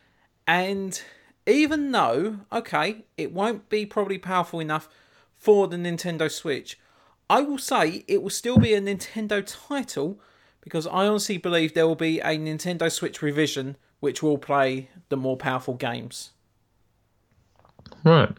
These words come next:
Speaker 1: So, okay.
Speaker 2: Well
Speaker 1: So that's my first one. Matt, what would be your first <clears throat> third-party release?
Speaker 2: Well, if we're talking about theoretical releases, um,
Speaker 1: Hmm.
Speaker 2: based on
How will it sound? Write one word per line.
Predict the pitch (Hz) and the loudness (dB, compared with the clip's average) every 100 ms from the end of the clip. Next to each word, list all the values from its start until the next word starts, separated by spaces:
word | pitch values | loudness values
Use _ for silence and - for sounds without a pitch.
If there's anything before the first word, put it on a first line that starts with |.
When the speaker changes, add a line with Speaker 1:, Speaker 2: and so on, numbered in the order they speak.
| - - - _ _ | -16 -20 -20 _ _
Speaker 1:
So, | - 151 | -2 2
okay. | 170 165 127 | 2 2 8
Speaker 2:
Well | 131 113 - | 8 8 2
Speaker 1:
So | - 190 | 4 6
that's | 190 247 240 | 8 6 4
my | 226 208 | 4 2
first | - 156 - | 4 2 2
one. | 156 185 185 - | -2 -2 -4 -2
Matt, | 175 190 - 175 | 0 0 -4 -4
what | 190 233 | 2 4
would | 214 220 | 2 0
be | 208 | -2
your | 190 190 185 175 | 2 2 2 0
first | - 160 - - _ - | 0 0 0 -12 _ -2
<clears throat> | 160 - 175 | -2 0 2
third-party | 180 170 170 - 160 143 | 8 8 6 2 0 0
release? | 143 143 123 113 - - _ _ _ _ _ _ - - - - - _ _ _ | -2 -2 -2 -4 -12 -14 _ _ _ _ _ _ -18 -14 -12 -12 -16 _ _ _
Speaker 2:
Well, | - 185 190 190 - | 8 10 12 8 8
if | 202 214 | 6 6
we're | 208 | 2
talking | 208 160 | 4 2
about | 127 131 | 2 -2
theoretical | - 120 117 120 113 | 2 2 2 -2 -4
releases, | 101 104 - - - - - | -2 -4 -6 -14 -16 -18 -4
um, | 113 110 107 | -2 0 -2
Speaker 1:
Hmm. | 156 | -2
Speaker 2:
based | 117 107 - | -2 -2 -2
on | 110 107 | -2 -2